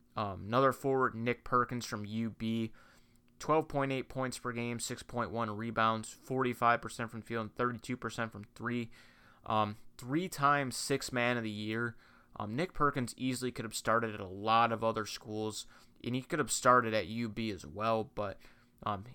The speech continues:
Nate Oates told him his best role was coming off the bench, and he accepted that. That's a big reason why I even put him on the first team over a guy like,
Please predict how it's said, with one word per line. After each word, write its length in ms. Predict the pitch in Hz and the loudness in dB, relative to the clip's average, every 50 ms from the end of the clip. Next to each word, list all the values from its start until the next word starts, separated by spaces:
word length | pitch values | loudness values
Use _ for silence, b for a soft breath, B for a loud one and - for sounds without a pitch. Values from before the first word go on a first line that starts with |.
| - - - _ | -20 -20 -14 _
Nate 240 | 117 113 117 117 117 | -4 -2 0 2 2
Oates 200 | 120 120 113 - | 2 0 0 -2
told 260 | - 123 113 113 113 | -2 0 0 2 0
him 60 | 110 | 0
his 160 | 117 113 107 - | -2 -6 -8 -2
best 320 | - 117 113 110 - - | 0 0 0 0 -2 -2
role 200 | 107 110 113 113 | 0 0 2 2
was 120 | 110 104 | 0 -2
coming 220 | - - 117 117 113 | -4 -6 -4 0 0
off 180 | 113 110 - | 0 0 0
the 80 | - 98 | -2 -8
bench, 420 | 98 - 110 110 117 117 113 - | -4 -2 0 0 0 0 -4 -8
and 80 | 117 117 | -12 -12
he 80 | 110 98 | -12 -10
accepted 480 | - - - - 113 110 - 113 107 | -10 -6 -2 0 0 0 0 0 0
that. 240 | 110 110 110 104 B B B B B B B | 2 2 2 2 B B B B B B B
That's 160 | - 120 - 147 | -8 -4 -2 -2
a 60 | 127 | -2
big 280 | 107 - 123 123 117 | 0 2 0 0 2
reason 300 | 117 120 120 120 120 117 | 0 0 0 0 0 -2
why 200 | 107 104 110 113 | 0 2 4 4
I 40 | 110 | 4
even 220 | 113 110 110 98 - | 2 0 -4 -6 -6
put 200 | - - 113 117 | -4 -4 -4 -2
him 140 | 113 110 | -2 -2
on 100 | 110 113 | 0 0
the 80 | 110 107 | -2 -4
first 340 | - - 117 117 113 - - | -2 0 0 0 0 -2 -6
team 260 | - 120 117 110 - - | -8 -6 -6 -6 -6 -4
over 280 | 113 113 110 110 107 | -4 -2 0 0 0
a 60 | 107 - | 0 2
guy 260 | 107 104 107 107 107 | 4 4 6 4 4
like, 300 | 104 104 107 107 - | 2 2 0 -2 -2